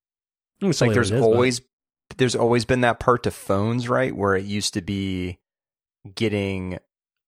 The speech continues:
Speaker 2: qualified for a, like, a service contract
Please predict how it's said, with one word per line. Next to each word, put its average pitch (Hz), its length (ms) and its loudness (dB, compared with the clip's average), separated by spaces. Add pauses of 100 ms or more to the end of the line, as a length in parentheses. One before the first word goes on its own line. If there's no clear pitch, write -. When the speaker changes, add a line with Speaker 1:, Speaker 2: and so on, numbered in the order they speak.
(120)
Speaker 2:
qualified 98 800 2
for 87 460 0
a, - 100 -8 (420)
like, 98 220 -6
a 80 200 -4 (100)
service 120 560 2
contract - 880 -8